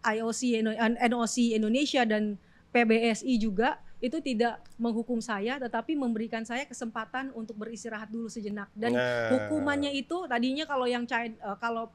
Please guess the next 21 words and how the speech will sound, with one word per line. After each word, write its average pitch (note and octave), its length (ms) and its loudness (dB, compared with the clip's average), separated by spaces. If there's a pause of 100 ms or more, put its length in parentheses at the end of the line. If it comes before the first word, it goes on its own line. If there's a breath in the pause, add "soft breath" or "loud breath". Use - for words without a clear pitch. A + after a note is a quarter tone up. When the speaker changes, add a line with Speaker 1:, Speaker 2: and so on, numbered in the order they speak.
Speaker 1:
eh, A3 240 -10 (100)
negara A#3 460 2
yang A#3 160 0
lain A3+ 260 2
itu, A#3+ 180 0
Bang, C#4+ 280 0 (260 soft breath)
mereka B3+ 420 0
hukumannya A#3+ 680 -2
itu C#4+ 340 -6 (240)
dua A#3 180 0
tahun. A3 460 -2 (180)
Dan A#3+ 300 2
Speaker 2:
Mm-mm. - 20 4
Speaker 1:
bahkan A#3+ 240 2
ada C4 160 0
yang C#4 200 2
dimatikan B3 520 2
karirnya. A#3+ 600 2
Speaker 2:
Iya, A#2+ 260 2
betul. B2 240 -2
Speaker 1:
Gitu. A3+ 180 4